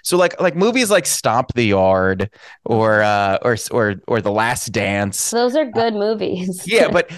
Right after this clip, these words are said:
Speaker 2: <laughs>
Speaker 1: but, but my po-, like, anytime that's a th-,
Speaker 2: Yeah.
Speaker 1: like, I'm just, I, I'm just immediately, even drum-, and I was a drummer,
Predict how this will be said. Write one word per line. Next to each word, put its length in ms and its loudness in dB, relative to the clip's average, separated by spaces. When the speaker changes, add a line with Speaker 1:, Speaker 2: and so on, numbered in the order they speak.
Speaker 2:
<laughs> 100 -4
Speaker 1:
but, 260 0
but 260 2
my 120 4
po-, 220 0
like, 260 2
anytime 580 0
that's 240 2
a 60 2
th-, 120 -2
Speaker 2:
Yeah. 100 2
Speaker 1:
like, 180 2
I'm 100 0
just, 260 -2
I, 200 0
I'm 100 0
just 160 0
immediately, 640 2
even 220 0
drum-, 380 2
and 120 2
I 60 6
was 140 4
a 40 2
drummer, 360 2